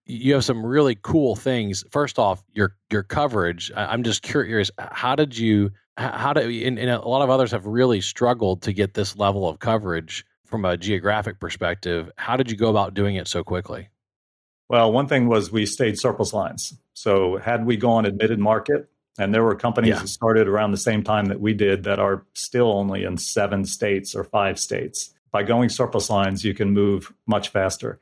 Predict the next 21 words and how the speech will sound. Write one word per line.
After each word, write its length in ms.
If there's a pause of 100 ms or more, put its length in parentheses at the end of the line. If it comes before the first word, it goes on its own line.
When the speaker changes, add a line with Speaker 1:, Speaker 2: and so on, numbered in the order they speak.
(340)
Speaker 2:
Uh, 240
the 160
other 160
thing 300
is 540
we 200
iterated 520 (160)
all 240
the 100
time. 540 (260)
We're 160
on 180
version 640
one 180
hundred 280
thirty-five, 540
I 80
think, 320
as 200
of 120
today, 500